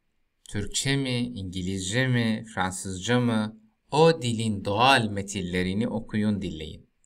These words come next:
Hem bir ol, hangi dili öğreniyorsunuz? ما هي اللغة التي تتعلمونها? Türkçe mi? هل هي التركية؟ İngilizce mi? هل هي الإنجليزية؟ Fransızca mı?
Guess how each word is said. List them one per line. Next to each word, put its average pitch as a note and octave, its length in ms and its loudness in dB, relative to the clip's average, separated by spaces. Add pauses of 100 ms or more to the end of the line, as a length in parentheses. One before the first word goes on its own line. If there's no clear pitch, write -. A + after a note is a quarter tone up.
(400)
Hem A2+ 160 2
bir C3 40 -2
ol, B2 140 -2 (320)
hangi G#3+ 420 6
dili A#2 300 2
öğreniyorsunuz? E2 960 -4 (440)
ما F#3+ 100 8
هي A3 140 10
اللغة C#3 240 8
التي G2 320 2
تتعلمونها? D#2+ 880 -4 (340)
Türkçe G#2 420 0
mi? D3 260 -4 (180)
هل F#2 100 -4
هي F2+ 140 -4
التركية؟ A2+ 720 -4 (160)
İngilizce G#2+ 600 0
mi? C3+ 240 -4 (140)
هل A2+ 140 2
هي G2+ 220 -2
الإنجليزية؟ G2+ 800 -4 (340)
Fransızca A#2+ 680 2
mı? - 260 -4